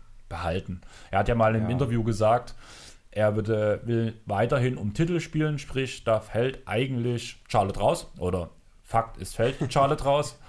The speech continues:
Speaker 1: Und dadurch könnte ich mir vorstellen, dass er entweder zu einem Contender geht oder dass er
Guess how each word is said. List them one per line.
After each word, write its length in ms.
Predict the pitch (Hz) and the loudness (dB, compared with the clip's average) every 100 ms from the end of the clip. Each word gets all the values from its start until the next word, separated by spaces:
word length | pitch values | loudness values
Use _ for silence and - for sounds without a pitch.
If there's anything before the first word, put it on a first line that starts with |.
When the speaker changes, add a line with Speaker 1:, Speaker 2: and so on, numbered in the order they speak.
| - - - - - - - - - - | -20 -20 -20 -20 -20 -20 -20 -20 -20 -8
Speaker 1:
Und 540 | - 107 107 110 113 107 | 0 2 2 2 -2 0
dadurch 520 | 92 120 123 117 - | 2 2 2 0 -2
könnte 240 | 107 113 | -2 -2
ich 80 | 110 | -2
mir 100 | 113 | -4
vorstellen, 540 | 98 110 113 120 113 110 | -2 0 -2 0 0 2
dass 160 | 110 | -2
er 100 | 110 | -2
entweder 260 | 110 117 117 | -2 -2 -2
zu 120 | 110 | 2
einem 180 | 117 110 | 0 2
Contender 480 | 104 92 110 135 151 | -2 0 0 0 0
geht 260 | 151 160 - - - - - - - - | 0 -2 -6 -18 -20 -20 -20 -20 -20 -12
oder 560 | - 117 156 170 170 156 - - - - | 0 2 4 2 0 -4 -12 -16 -14 -4
dass 320 | - 120 117 - | 2 2 2 -4
er 840 | 113 113 110 110 107 107 104 | 0 4 6 6 4 2 0